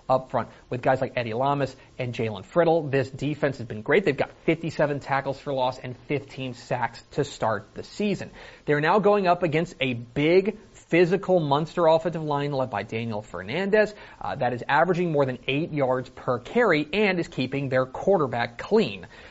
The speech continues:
That's where the game, I think, is gonna be really won or lost, is whether the Munster offensive line can hold up against this Windthorst defensive front.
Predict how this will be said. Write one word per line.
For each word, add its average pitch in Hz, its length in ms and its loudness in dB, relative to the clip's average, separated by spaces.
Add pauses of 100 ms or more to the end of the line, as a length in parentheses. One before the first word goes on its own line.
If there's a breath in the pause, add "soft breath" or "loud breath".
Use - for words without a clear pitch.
(160 loud breath)
That's 254 220 2
where 311 120 4
the 262 40 6
game, 190 320 2
I 151 80 4
think, 151 200 -2
is 135 60 -4
gonna 143 160 -4
be 127 120 -2
really 147 340 2
won 123 340 -2
or 117 200 -4
lost, 117 340 -4
is 110 160 -10
whether 156 340 2
the 151 120 0
Munster 139 420 -2
offensive 143 380 0
line 127 240 -4
can 120 100 -12
hold 151 400 -2
up 131 220 0
against 120 240 -8
this 110 140 -6
Windthorst 113 580 -8
defensive 104 460 -12
front. - 200 -12